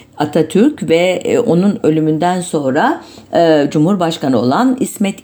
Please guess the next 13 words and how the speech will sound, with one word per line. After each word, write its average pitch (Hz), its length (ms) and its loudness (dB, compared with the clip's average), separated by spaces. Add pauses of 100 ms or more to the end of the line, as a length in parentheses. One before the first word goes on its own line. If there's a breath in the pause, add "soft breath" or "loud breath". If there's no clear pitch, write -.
İnönü'nün 151 580 2
hikayelerini 180 920 -2 (280 loud breath)
çeşitli 214 500 -2
programlarda 160 840 0 (240)
anlatmıştım. 202 800 0 (400 loud breath)
Çok - 440 -4
partili, 233 560 2
e, 175 480 0 (440)
döneme, 180 680 -2
e, - 100 -2
elbette 180 640 0
Demokrat 185 440 -2
Parti'nin, 180 540 0